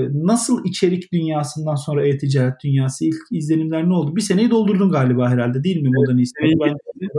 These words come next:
Speaker 1: sorabiliriz.
Speaker 2: Ee, bir seneyi geçti ya. Aslında çok şey, ben içerikten önce de e-commerce'te olduğum için zaten e-commerce biliyorsunuz teknoloji yatırımlarının çok büyük kısmını lead ediyor. Ee, yani e-commerce olduğu için teknoloji yatırımları oluyordu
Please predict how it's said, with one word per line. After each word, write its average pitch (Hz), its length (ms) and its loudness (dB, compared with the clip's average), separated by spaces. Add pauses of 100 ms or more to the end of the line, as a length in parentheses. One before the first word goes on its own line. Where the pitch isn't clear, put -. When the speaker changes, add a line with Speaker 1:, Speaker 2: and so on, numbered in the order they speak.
Speaker 1:
sorabiliriz. 135 680 -4 (200)
Speaker 2:
Ee, 120 260 -2
bir 120 60 -2
seneyi 139 360 0
geçti 147 360 -2
ya. 175 200 2
Aslında 214 320 -2
çok 233 220 -2
şey, 151 300 2
ben 143 300 0 (200)
içerikten 175 520 -2
önce 180 180 2
de 185 60 2
e-commerce'te 151 580 -2
olduğum 170 240 -2
için 139 140 -6
zaten 143 480 0 (760)
e-commerce 165 600 2
biliyorsunuz 151 600 -2
teknoloji 135 480 0
yatırımlarının 143 760 0
çok - 280 -6
büyük 135 160 -4
kısmını 156 400 -2
lead 131 160 4
ediyor. 110 480 -2 (120)
Ee, 123 40 -4 (440)
yani 123 340 -2 (260)
e-commerce 147 520 2
olduğu 147 240 4
için 135 220 -2
teknoloji 113 420 0
yatırımları 104 440 -2
oluyordu 95 380 -4